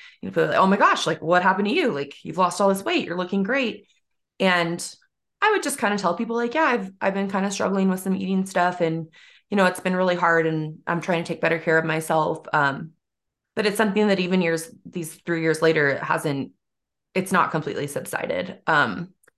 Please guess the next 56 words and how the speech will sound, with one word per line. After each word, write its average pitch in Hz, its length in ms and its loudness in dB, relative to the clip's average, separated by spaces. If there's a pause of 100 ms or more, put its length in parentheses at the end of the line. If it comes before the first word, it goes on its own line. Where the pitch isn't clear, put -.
(240)
so - 140 2
I 170 60 6
had 185 180 2
one 175 180 2
particular 202 380 -2
client 180 320 -6
that 160 100 0
I 151 80 2
see 151 180 -4
every 156 200 0
few 214 200 -6
weeks, 190 400 -6
and 165 180 -4
she 160 140 -4
made 151 180 0
a 170 60 0
comment 160 500 0 (480)
about 170 240 2
my 190 140 2
weight 160 240 4
one 165 160 -2
day. 156 340 2
And 107 160 -4
I 165 100 -6
said, 151 640 0 (800)
and, 190 240 2
you 202 80 2
know, 160 140 4
it 165 40 2
was 190 100 0
a 190 40 -4
positive 156 420 0
comment, 139 400 -6 (540)
but 185 80 0
I 170 100 4
just 175 220 -2
told - 180 -2
her, 180 100 6
I 165 100 2
said, - 180 -4
"Hey, 220 560 2 (500)
I, 190 120 2 (160)
I 185 40 4
really 202 240 2
need 180 160 4
you 185 100 0
to 170 80 -2
not 165 220 0
comment 156 280 -2
on 143 80 -4
my 139 100 0
weight." 170 420 0 (560)
And 165 400 0
she 175 160 -8
said, 156 600 2
um, 143 440 -2